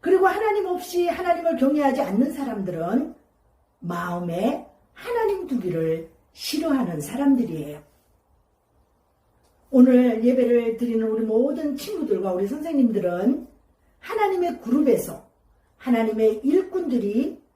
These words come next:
세워지도록 우리는, 선생님들은 그렇게 기도하고, 우리 친구들은 어려서부터 하나님의 그룹에서 하나님을 경외하는 사람으로서 멋지게, 어, 자라가기를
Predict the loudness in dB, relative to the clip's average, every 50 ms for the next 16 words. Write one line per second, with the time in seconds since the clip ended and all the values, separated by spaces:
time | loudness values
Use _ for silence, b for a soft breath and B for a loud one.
0 | _ _ _ _ _ _ _ _ -20 -12 -4 2 4 4 6 4 4 2 -4 -6
1 | -4 0 2 2 4 4 2 0 -2 -4 b b b b b b b b -14 -12
2 | -10 -8 -8 -8 -6 -6 -6 -4 -2 0 0 2 2 2 4 4 4 4 2 0
3 | -4 -2 -2 -4 -2 0 -2 -2 0 0 -2 -4 -6 -4 -2 -2 0 0 0 -2
4 | -4 -4 -4 -4 -2 -2 0 0 2 2 4 4 4 2 0 -4 B B B B
5 | B B B -2 0 2 2 2 2 2 0 0 -2 -6 -6 -4 -2 0 0 0
6 | -2 -4 B B B B B B B -20 -14 -8 -4 -2 -2 -2 -2 -4 -4 -6
7 | -6 -6 -8 -6 -4 -4 -2 -2 -2 -2 -2 -4 -8 -12 -14 -20 _ _ _ _
8 | _ _ _ _ _ _ _ -20 _ -6 -2 0 2 4 4 4 2 2 2 4
9 | 4 4 4 2 0 -2 -2 -2 -2 -4 -6 -8 -10 -10 -8 -8 -6 -6 -8 -8
10 | -8 -10 -10 -10 -8 -6 -4 -4 -4 -6 B B B B B B B -12 -10 -10
11 | -10 -12 -14 -14 -12 -8 -6 -2 0 0 0 -2 -4 -10 -18 _ _ _ _ _
12 | _ -18 -16 -14 -14 -14 -16 -16 -20 -20 _ _ _ _ _ _ _ _ -14 -10
13 | -6 -4 -4 -4 -4 -6 -8 -6 -6 -4 0 0 2 0 0 -4 -10